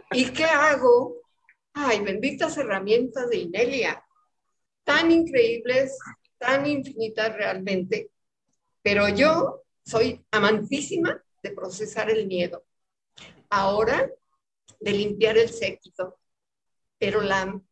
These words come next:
la mira, mira, es la que va con el consejo de Inelia. Busca lo que más te satisface. ¿Qué me satisface más? Soñar despierta.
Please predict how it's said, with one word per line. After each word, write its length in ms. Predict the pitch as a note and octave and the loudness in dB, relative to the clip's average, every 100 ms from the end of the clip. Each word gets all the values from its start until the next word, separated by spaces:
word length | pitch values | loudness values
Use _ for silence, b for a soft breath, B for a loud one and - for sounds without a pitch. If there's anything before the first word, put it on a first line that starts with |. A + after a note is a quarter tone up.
| - | -4
la 220 | G#3+ G3+ | -2 0
mira, 320 | A3+ D#4 F4+ | -2 0 0
mira, 500 | E4+ D#4 A3 A3 B3 _ - | 0 0 0 -2 -6 _ 0
es 180 | A3 C4+ | 2 2
la 200 | D4+ - | -4 0
que 140 | A3+ | -2
va 260 | G#3 A3 - | 0 -4 -4
con 280 | C4 A#3+ | -6 -4
el 180 | G#3+ F#3 | -6 -6
consejo 540 | - F3+ - G3 - - | -10 -12 -12 -16 -14 -10
de 100 | F3 | -10
Inelia. 480 | E3+ F3 G#3 E3 - _ _ _ _ _ _ _ _ _ _ _ _ _ _ _ _ _ _ _ _ | -6 -4 -4 -4 -8 _ _ _ _ _ _ _ _ _ _ _ _ _ _ _ _ _ _ _ _
Busca 500 | G3 D4 D4 - D#4+ | -2 0 0 0 0
lo 240 | D4+ A#3+ - | 2 0 0
que 100 | A3 | -2
más 360 | B3 D4 - | -2 -2 -6
te 100 | C#4+ | -10
satisface. 800 | C4+ G#3 - - - F3+ F#3 - _ _ _ _ _ _ _ _ _ | -8 -10 -12 -16 -12 -12 -12 -16 _ _ _ _ _ _ _ _ _
¿Qué 120 | D4+ | -4
me 140 | E4 D#4+ | -4 -4
satisface 720 | D4 C4 - - B3+ B3+ G#3+ | -8 -10 -12 -8 -8 -6 -4
más? 440 | A3 D#4+ - _ _ _ _ _ _ _ _ | -4 -6 -10 _ _ _ _ _ _ _ _
Soñar 480 | - A3+ G3+ G3 G3 | -10 -6 -4 -4 -6
despierta. 720 | F#3+ - F3 E3 E3 D3 | -8 -4 0 0 -2 -12